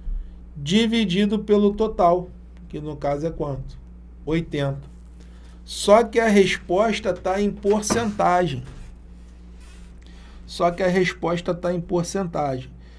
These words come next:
Então, pra passar da fração pra porcentagem, basta você multiplicar por cem. Então, multiplicando essa fração aqui por cem, teríamos o seguinte resultado, ó.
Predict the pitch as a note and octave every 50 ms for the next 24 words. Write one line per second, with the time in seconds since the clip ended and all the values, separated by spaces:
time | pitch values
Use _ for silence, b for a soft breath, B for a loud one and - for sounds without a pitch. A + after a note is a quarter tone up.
0 | B B B B - D3+ C#3+ - F3+ F#3 F3 F3 - F3+ F#3 G3+ G#3+ G#3 - A#3+
1 | A3+ - - - - E3+ D#3+ D3+ C#3+ D#3+ E3 E3 E3 - F3 E3 D#3+ - - D3+
2 | C#3+ C#3 C3+ C#3 C#3 C3 - - A#2+ - - B2 A#2+ A#2+ - D3 E3 F3 E3 B2+
3 | A2+ A2+ - - - - - - - - - - - - - - - - C#3 C#3+
4 | D3+ D#3+ E3 F3+ F#3 F3 - - G3 F#3 F3 F#3 F3+ E3+ - - F3 E3+ E3+ F3
5 | F3+ F3+ - - - - F#3 E3+ E3+ - E3+ E3 D#3+ - F3+ E3 - - - C#3+
6 | C#3 C#3+ C#3 - - - - - - - - - B B B B B B B B
7 | B B B B B - D#3+ D3+ - F#3+ F#3+ F#3 F#3+ G#3+ A3 - - - - B3
8 | G#3+ - G#3+ G3 F#3+ F#3+ E3+ F3 F3+ E3 E3+ - E3+ D#3+ D3+ - - D3+ D3 C#3+
9 | C3 - B2+ A2+ - - A#2+ - - - E3+ F#3 F#3+ E3+ B2 - - - - -
10 | - - - - - - B B B B B B B B B B - - - -
11 | F3 E3+ E3+ D#3+ E3 F3 F#3 F#3+ F#3+ F#3 F#3 F3 D#3+ F3+ E3+ E3+ - G3+ F3+ E3+
12 | E3+ F3+ G3 F3+ - - F#3 F#3 F#3+ F#3+ F#3 F#3 G3+ F3 D#3+ D3+ C3 A#2+ A2+ A2
13 | A2 G2 E2 -